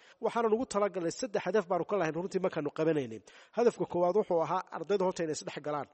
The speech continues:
oo gobollada laga keeno oo Hargeysa la isugu imaado oo dadki isbartaan oo la isdhex galo oo inay wax wada qabsan karaan dhalinyartu is ogaadaan. Qodobka labaadna wuxuu ahaa ardayga in practically loo baro waxaan uu soo bartay jaacada kaga soo baxay,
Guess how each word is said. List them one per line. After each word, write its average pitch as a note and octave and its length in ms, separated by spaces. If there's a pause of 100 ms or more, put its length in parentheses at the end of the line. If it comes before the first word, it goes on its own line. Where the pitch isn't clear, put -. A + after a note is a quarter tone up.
oo D#3+ 100
gobollada F3+ 440
laga F3 220
keeno F#3+ 300
oo - 100
Hargeysa D3+ 340
la G3 40
isugu F3 320
imaado F3+ 300
oo F3+ 140
dadki F#3 240
isbartaan D#3+ 540
oo E3+ 60
la D#3+ 80
isdhex F3+ 320
galo F#3 180 (460)
oo G3+ 100
inay A3+ 160
wax F#3 180
wada E3+ 140
qabsan E3 300
karaan G3 220
dhalinyartu E3+ 360
is C#3+ 140
ogaadaan. D3 400 (360)
Qodobka A#3 320
labaadna F#3+ 300
wuxuu G3 200
ahaa C#3 180 (320)
ardayga G#3 400
in G#3 80
practically - 540
loo G#3 160
baro G3+ 260
waxaan A3 240
uu E3+ 80
soo F#3+ 220
bartay F#3 380
jaacada F3+ 280
kaga E3+ 160
soo F3 140
baxay, C3 240